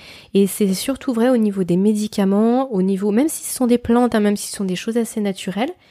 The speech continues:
euh, ce n'est pas parce que ça a fonctionné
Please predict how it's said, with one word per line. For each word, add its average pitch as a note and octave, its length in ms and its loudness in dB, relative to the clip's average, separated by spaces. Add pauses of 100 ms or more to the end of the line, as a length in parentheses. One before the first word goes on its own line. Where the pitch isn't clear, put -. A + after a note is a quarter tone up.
(440)
euh, F#3 280 -4
ce - 140 -2
n'est A3 140 6
pas E4+ 140 2
parce B3+ 180 0
que A#3+ 100 0
ça G#3 320 -2
a F#3+ 60 -2
fonctionné B3 640 0